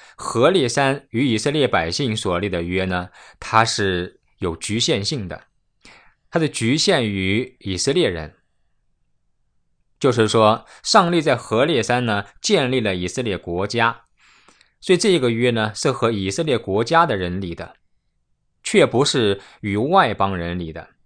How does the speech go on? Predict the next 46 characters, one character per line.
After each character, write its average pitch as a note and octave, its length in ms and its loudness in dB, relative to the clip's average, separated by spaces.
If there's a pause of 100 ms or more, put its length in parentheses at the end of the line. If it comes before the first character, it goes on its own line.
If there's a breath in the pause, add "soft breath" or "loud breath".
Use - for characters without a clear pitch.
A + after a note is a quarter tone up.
(220)
啊， D#2+ 180 -10
是 - 100 -12
单 F3 260 2
单 E3+ 220 2
和 A2+ 220 -2
以 G2 120 -4
色 F#3 140 -4
列 F#3 100 0
人 G2+ 240 -2
立 A2+ 140 -2
的， E2+ 300 -6 (260 loud breath)
不 B2 180 0
是 E3 160 0
和 A2+ 200 0
外 B2+ 240 4
邦 G#2 180 0
人 F2+ 220 -6
立 E2+ 100 -8
的。 D#2+ 220 -14 (1200)
但 F3 160 2
是 D#3+ 160 2
呢， G2+ 240 0 (160 loud breath)
和 B2 280 0
亚 G#2 220 4
伯 C3+ 120 0
拉 E3+ 120 6
罕 F#2+ 360 0
所 F#2 160 -6
立 F2 80 -4
的 E2 120 -6
约 E2 400 -6 (480)
却 - 160 -4
不 F#2+ 160 -2
一 F2+ 100 -2
样 F2 200 -4
了。 D2+ 200 -14 (360 loud breath)
与 E3 160 2
亚 C#3 160 4
伯 C#3+ 100 2
拉 E3 140 4
罕 G#2 260 0
所 G#2+ 80 -2
立 G2+ 120 -2
的 F#2+ 100 -4
约 G2 220 -2
呢， F2+ 200 -4